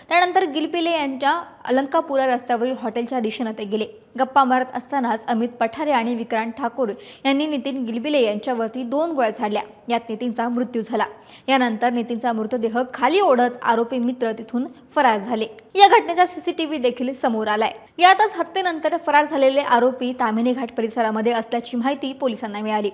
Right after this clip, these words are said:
पोलिसांनी लगेच सूत्र हलवली. यात पोलिसांना नंबर प्लेट नसलेली एक कार संशयित अवस्थेमध्ये या ठिकाणी दिसली. पोलिसांनी पाठलाग करून मोटार ताब्यात घेतली आणि त्यात आरोपी विक्रांत ठाकूर आणि सुमित पटेल यांना पकडलं.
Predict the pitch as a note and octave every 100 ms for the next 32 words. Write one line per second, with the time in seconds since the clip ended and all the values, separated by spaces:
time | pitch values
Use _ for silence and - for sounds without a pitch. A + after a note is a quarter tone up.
0 | - - - - D#4 D#4 E4+ D#4+ D#4+ D4
1 | B3+ D4+ D4+ C#4 D4 C4 C4+ C4 B3+ E4+
2 | - A#3 A#3+ - A#3+ B3 C#4+ A3 A#3 A#3+
3 | A3+ B3 D4 F4 C#4+ C4+ B3+ B3 B3+ C4
4 | C#4 A#3 G3+ - - - D#4+ D#4+ F4 E4
5 | C4 C4+ C#4 B3 A3 A3+ A3+ A3+ G#3+ G#3
6 | G#3+ A3 A3 - - - B3 B3 B3 A#3
7 | A#3+ A3+ - B3 B3 B3+ A#3 G#3 A3 B3
8 | B3+ A#3 A3 A3+ A3+ C#4+ C#4 A#3 A3+ A#3+
9 | A3+ A#3 - A3+ A3+ A3+ A#3 A3 B3+ E4+
10 | F4+ C#4+ - A#3+ A#3+ - - D4+ E4 D#4+
11 | D4 - C4 C#4 A#3+ G#3 A3 G#3 A3+ G#3+